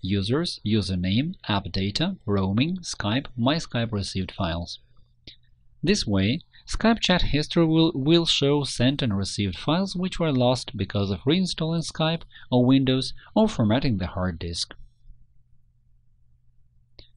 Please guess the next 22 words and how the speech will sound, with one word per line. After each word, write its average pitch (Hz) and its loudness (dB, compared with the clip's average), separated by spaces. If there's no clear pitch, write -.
How 185 6
to 208 4
recover 135 4
access 131 -2
to 107 -2
a 104 0
Skype 92 -4
account. 85 -6
If 226 4
a 151 4
password 131 2
or 156 10
even 131 10
login 110 6
to 110 0
a 107 2
Skype 127 0
account 107 -2
was 98 -2
lost 143 -2
or 87 -2
forgotten, 139 -2